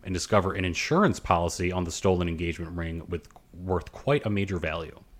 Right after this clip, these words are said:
They decide they need to see the safe, and the only way they can access it is through the ventilation shafts. When opening a dumbwaiter to gain access to said shafts, they discover Dietrich Mannheim's dead body, the primary suspect on this case.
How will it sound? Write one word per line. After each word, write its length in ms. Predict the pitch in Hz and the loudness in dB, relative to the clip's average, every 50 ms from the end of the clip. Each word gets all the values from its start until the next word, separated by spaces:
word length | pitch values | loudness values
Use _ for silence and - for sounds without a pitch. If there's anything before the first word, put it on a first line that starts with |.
| - - - - - - - - - - - - - - - _ _ - - - _ _ _ _ _ - | -20 -20 -20 -20 -20 -20 -20 -20 -20 -20 -20 -20 -20 -20 -20 _ _ -20 -20 -20 _ _ _ _ _ 2
They 80 | 113 | 4
decide 260 | 107 101 131 123 120 117 | 4 8 8 8 8 8
they 60 | 120 | 6
need 120 | 120 113 104 | 4 4 4
to 80 | 104 | 2
see 180 | - - 170 175 | 4 8 8 8
the 80 | 165 160 | 8 8
safe, 560 | - - 165 156 156 151 151 147 151 - - - | 4 6 6 8 8 8 8 6 4 0 -2 2
and 140 | 113 113 113 | 2 4 4
the 40 | 113 | 4
only 100 | 117 113 | 4 6
way 140 | 113 110 104 | 6 6 6
they 80 | 104 | 4
can 100 | - 113 | 2 2
access 340 | 117 120 123 - - 117 - | 4 4 2 4 2 2 2
it 100 | 127 123 | 2 2
is 80 | 110 - | 0 0
through 140 | - 110 98 | 0 2 2
the 60 | 98 | 4
ventilation 520 | 87 101 98 101 98 110 123 117 - 120 | 4 4 4 6 6 6 6 6 4 2
shafts. 640 | 110 - - 117 113 113 113 113 - - - - - - | 0 4 6 6 8 8 8 6 4 2 -6 -8 -8 -2
When 300 | 98 98 101 98 98 101 | 2 4 4 4 4 6
opening 520 | 110 110 104 - 113 107 104 104 104 104 98 | 4 4 6 6 6 6 6 6 6 4 2
a 280 | 95 90 90 90 87 | 0 0 0 0 0
dumbwaiter 720 | 87 87 110 120 160 185 151 95 87 87 87 85 87 92 98 | -2 2 4 4 6 6 8 6 6 6 4 4 4 2 2
to 140 | - - 98 | 2 0 0
gain 240 | 87 92 92 90 90 | 2 4 2 2 2
access 500 | 85 101 120 147 - - 101 87 80 - | 0 0 -2 -2 0 0 -2 -2 -2 -2
to 160 | - - 92 | -2 -4 -4
said 280 | 85 - - 87 82 78 | -2 0 -2 -2 -2 -2
shafts, 440 | - - 87 78 78 87 101 - - | -2 -2 0 0 0 0 -2 -4 -2
they 100 | 95 92 | -2 -2
discover 640 | 90 - - - 139 139 131 139 139 139 135 131 104 | 0 -2 0 2 4 4 4 4 2 4 2 2 0
Dietrich 440 | 104 92 117 135 131 - 143 - - | -2 -2 -2 -2 0 -2 -4 -2 0
Mannheim's 640 | 131 127 143 160 156 127 117 113 113 113 110 101 90 | 2 2 2 2 4 4 4 4 2 0 0 -2 -4
dead 380 | 87 - 107 110 120 127 110 107 | 0 4 4 4 4 4 2 0
body, 460 | 113 123 143 147 92 - 87 85 - - - | 0 0 2 0 -2 -4 -6 -14 -14 -14 -8
the 200 | - 87 87 87 | -6 -4 -4 -4
primary 420 | 76 - - 113 120 123 127 127 117 | -6 -4 -2 0 0 2 2 0 0
suspect 460 | - 120 123 - - - 82 - - | 0 0 -2 -2 -2 -4 -4 -2 -4
on 100 | 82 82 | -6 -6
this 160 | 80 80 - | -6 -10 -12
case. 400 | - - - - - - - | -10 -12 -12 -12 -14 -18 -18